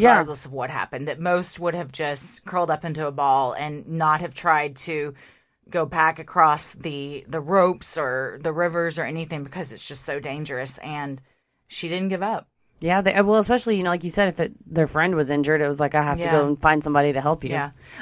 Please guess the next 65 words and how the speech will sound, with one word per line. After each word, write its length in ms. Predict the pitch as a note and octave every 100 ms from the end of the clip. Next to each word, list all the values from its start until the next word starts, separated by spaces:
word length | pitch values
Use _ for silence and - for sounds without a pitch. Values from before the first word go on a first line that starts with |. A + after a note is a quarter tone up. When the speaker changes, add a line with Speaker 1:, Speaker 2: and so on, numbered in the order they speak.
| - -
Speaker 1:
I 120 | A#3
think 360 | C4+ C#4+ C4+ -
that 180 | F#3 E3+
would 140 | E3 D#3+
be 100 | D3+
me. 280 | C#3 B2 -
I 80 | F3
think 260 | G#3+ G#3+
I 80 | A3+
would 160 | G#3+ F#3
fight 280 | F3+ D#3
to 80 | E3
the 80 | D3+
very 420 | C3+ D3 D3+ C#3+
end 240 | - C3 C3+
because 220 | C4+ G3
Speaker 2:
Absolutely. 380 | E3 D#3 C#3+ F3+
Speaker 1:
you 100 | F3
wanna 260 | F#3 F#3+
hold 320 | F3+ F3+ E3
on 220 | D#3+ D#3+ D#3
hope 320 | D#3+ D3 C3+ _
that 300 | D3+ C3+ - _ _
s-, 220 | - - -
you're 160 | D3+
somehow 400 | C#3+ - D#3+ D#3+
gonna 160 | D3 C#3+
make 220 | C3+ B2+
it 80 | A2
out. 200 | G#2 G#2+ _
Speaker 2:
I 120 | - F#3+
would 180 | F#3
fight 180 | F#3 F3
to 80 | D#3+
the 60 | D3+
very 260 | D3 D3
end, 140 | C#3+ F3+
not 160 | C4
because 240 | G3+ D#3 C#3+
of 120 | C3
hope, 240 | C#3 C#3+ -
but 120 | E3
due 220 | G3+ G3
to 100 | G#3
my 240 | G#3+ G3 F#3+ -
<laughs> 120 | -
very 240 | D4+ D4+ C#4
stubborn 560 | - - A#3+ A3+ G#3+
insistence 560 | F#3+ F#3+ G#3 - G3 F3+
that 180 | F#3 F3
I 120 | F#3+
get 220 | F3+ G3
exactly 520 | D#3+ C#3 D#3+ D#3+ F#3
what 120 | D#3+
I 120 | D#3+ D#3
want 300 | D#3+ E3+ E3+
when 160 | F3
I 120 | D#3+
want 220 | D3+ D#3 F3
it, 100 | F3+
and 100 | E3
I 120 | E3
don't 140 | A3 F3
wanna 140 | E3
Speaker 1:
Exactly. 80 | D3+